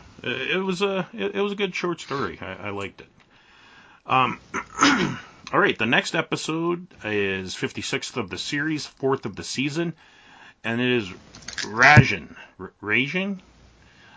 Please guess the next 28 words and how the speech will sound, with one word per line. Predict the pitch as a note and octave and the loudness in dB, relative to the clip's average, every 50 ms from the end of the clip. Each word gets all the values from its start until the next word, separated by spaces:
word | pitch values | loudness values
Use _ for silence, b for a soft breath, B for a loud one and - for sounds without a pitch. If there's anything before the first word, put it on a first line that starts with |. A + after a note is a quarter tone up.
| b - | b -4
Um, | - A2 A2 A2 G#2+ G#2+ G#2 G2+ G2 G2 F#2 F2+ F2 b b b b b - - - - - _ _ _ | 0 2 4 4 4 4 2 0 -2 -4 -6 -8 -10 b b b b b -14 -10 -10 -10 -10 _ _ _
Date | - B2 B2+ C3 - | 4 4 4 6 4
Unknown, | D#3+ D3+ C#3 B2 A2+ A2+ A#2+ A#2+ A2+ | 2 2 2 2 2 2 0 0 2
directed | A#2 A2 A2+ - - | 0 0 0 0 0
by | A2 A2 G#2 | -2 0 2
Michael | G2+ G#2 G#2 - A2+ G2 | 2 0 0 0 -2 -6
Veger, | F2+ F#2 G2 F#2 - A#2 G#2+ G#2 | -6 -8 -6 -4 -4 -2 -2 -4
story | G2+ - - - B2 B2+ C3+ | -6 -6 -4 -2 0 0 2
by | B2 A#2+ G#2+ F#2+ | 2 2 0 -2
Paul | - - - - C3+ D#3+ E3+ F3+ F3 - - | -2 -4 -4 -2 0 0 0 -2 -2 -4 -4
Brown | A#2 A#2+ C3 C#3 C#3+ C#3 C3 B2+ C3 C#3 D#3 E3+ b b b b b b b b b b b b | 0 2 2 2 2 2 2 2 0 0 -2 -4 b b b b b b b b b b b b
and | - A#2 A2+ G#2 F#2+ F2 _ _ _ | -4 -4 -2 -4 -4 -8 _ _ _
Brent | - A2+ A#2+ B2 C3+ D#3 D3+ - - - | -4 0 2 2 2 0 -2 -6 -12 -14
V. | A2 F#2+ G#2 A#2+ C3 C#3 | -10 -6 -2 -2 -2 -2
Friedman. | C3 - - - B2 A#2+ C3 C3+ A#2+ F#2 F2 D#2+ C#2+ - - b b b b b b b b b - | -4 -6 -8 -6 -4 -2 -2 -2 -4 -6 -10 -12 -12 -14 -20 b b b b b b b b b -4
Teleplay | - D3+ D3+ D3 - - D3+ C#3+ C#3+ B2 | -2 0 0 -2 -2 0 2 2 2 2
by | - A2+ G#2+ G2+ | 2 0 0 0
Brent | F2 - A2 B2 C#3 C#3 - - - - - - - - - - | 0 0 2 2 2 0 -4 -14 -20 -20 -20 -20 -20 -20 -20 -10
V. | G2+ A2 C3 C3 | -6 -4 -4 -4
Friedman | A#2 - - B2+ B2 A#2+ B2 C3 B2+ B2 | -4 -4 -2 -2 0 0 0 0 0 0
and | G#2+ F#2+ F2 | -2 -4 -6
Chris | - - - - | -6 -6 -6 -6
Black. | - - G2+ G#2 G2+ D#2+ C#2+ C#2 - - - - - - _ _ _ - | -6 -4 -2 0 0 0 0 -2 -6 -10 -18 -20 -20 -20 _ _ _ -10
Original | G#2 G#2 G#2+ G#2 - A2+ A2 G#2 | -6 -6 -4 -4 -4 -4 -4 -4
air | G#2 G#2+ A2 | -4 -2 0
date | G2+ A2 G#2+ G2+ - | 0 0 0 0 -2
October | F#2+ F#2+ - - A#2 A2+ A#2+ B2+ | -6 -6 -4 -4 -4 -2 -4 -6
first, | A#2 - - _ - A#2 A#2 A#2+ A#2+ - - - - | -6 -8 -4 _ 2 4 4 2 2 -2 -8 -12 -14